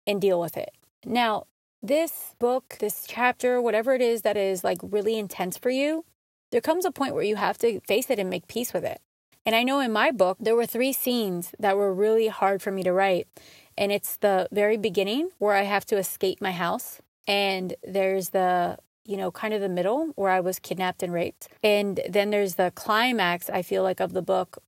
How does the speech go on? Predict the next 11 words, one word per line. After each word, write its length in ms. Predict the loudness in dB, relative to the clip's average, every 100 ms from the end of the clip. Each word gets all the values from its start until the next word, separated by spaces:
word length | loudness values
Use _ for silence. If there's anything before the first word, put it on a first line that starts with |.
| -8
which 320 | -4 -2 -2
is 360 | -2 -2 -6 -12 _
where 220 | -2 -2
there 120 | 0
was 160 | -4 -4
the 100 | -4
murder 260 | -2 0 0
at 120 | 0
my 100 | -6
house. 420 | -6 -8 -10 -18 _ _ _ _ _ _ _ -8
Writing 760 | 0 2 2 2 0 -2 -4